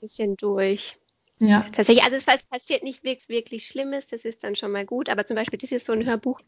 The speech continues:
Speaker 1: das könnte ich nicht hören beim Einschlafen zum Beispiel. Das wühlt mich
Speaker 2: Mhm.
Speaker 1: dann zu sehr auf. <laughs>
Speaker 2: Ja,
Speaker 1: Und dann
Speaker 2: okay.
Speaker 1: passiert parallel irgendwie noch ein Mord und da bin ich jetzt mal gespannt, wie das sich dann damit
Speaker 2: Das
Speaker 1: eingliedert.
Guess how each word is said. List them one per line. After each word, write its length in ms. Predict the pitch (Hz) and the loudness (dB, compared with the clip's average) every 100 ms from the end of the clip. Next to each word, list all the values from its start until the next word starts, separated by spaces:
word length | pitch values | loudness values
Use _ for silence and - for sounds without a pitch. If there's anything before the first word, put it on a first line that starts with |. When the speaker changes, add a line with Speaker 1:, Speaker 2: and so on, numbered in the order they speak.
| - | -2
Speaker 1:
das 160 | 240 | -2
könnte 320 | - 254 247 247 | 2 6 6 4
ich 140 | - | 4
nicht 320 | 254 247 - | 4 4 2
hören 400 | 247 226 233 233 220 - | 6 8 8 4 0 2
beim 160 | 185 | 4
Einschlafen 520 | - 170 - 190 185 165 | 6 4 4 2 2 0
zum 140 | 180 | 0
Beispiel. 560 | 165 165 - 180 170 180 | 0 -2 0 4 4 2
Das 280 | - - - | -4 -4 2
wühlt 200 | 233 214 | 4 6
mich 140 | 202 | 6
Speaker 2:
Mhm. 40 | 185 | 6
Speaker 1:
dann 160 | 190 | 4
zu 160 | - 220 | 2 0
sehr 340 | - 180 - | 2 2 4
auf. 200 | - 196 | 2 4
<laughs> 520 | 311 339 - 285 - 233 | 4 4 6 4 4 0
Speaker 2:
Ja, 500 | 208 - 190 190 202 - | 0 -2 -2 -2 -2 -4
Speaker 1:
Und 240 | 214 233 | 0 4
dann 120 | 240 208 | 8 8
Speaker 2:
okay. 100 | 185 | 8
Speaker 1:
passiert 300 | - 277 - _ _ | 4 0 0 _ _
parallel 460 | 247 247 254 254 254 | 0 2 2 0 0
irgendwie 260 | 240 240 233 | -6 -6 -6
noch 180 | 220 220 | -6 -8
ein 120 | 208 | -8
Mord 500 | 202 202 240 427 466 | -6 -4 0 0 -2
und 140 | 247 | -6
da 80 | - | -6
bin 220 | 262 254 | -4 -4
ich 60 | 269 | -4
jetzt 180 | 285 - | -8 -6
mal 100 | 269 | -6
gespannt, 480 | 233 - - 277 285 | -6 -4 -2 -2 -4
wie 80 | |
das 220 | 226 226 - | -4 -6 -8
sich 180 | 254 | -14
dann 320 | - 220 208 208 _ _ | -6 -2 -2 -4 _ _
damit 280 | 214 202 233 | 2 6 6
Speaker 2:
Das 80 | - | 6
Speaker 1:
eingliedert. 520 | 220 254 285 285 294 | 2 2 0 2 2